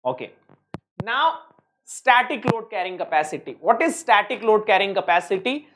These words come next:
Static load means the load acting on the bearing when the shaft is not moving। Static load यानी कि वेट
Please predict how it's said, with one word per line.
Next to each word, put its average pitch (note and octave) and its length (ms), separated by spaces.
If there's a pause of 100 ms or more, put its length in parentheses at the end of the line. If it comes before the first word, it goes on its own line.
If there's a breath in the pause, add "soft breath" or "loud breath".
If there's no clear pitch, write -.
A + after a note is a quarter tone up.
(160)
Static A#3 560
load B3+ 320
means A3 380
the G3 200
load B3 300 (160)
acting A#3 500
on A3 280
the A#3 100
bearing G3+ 580 (300 soft breath)
when A3+ 520
the F3+ 140
shaft A#3 520
is A3 140
not G#3+ 360
moving। A3 480 (220)
Static B3+ 600
load A3 240
यानी G#3 260
कि B3 120
वेट G#3+ 480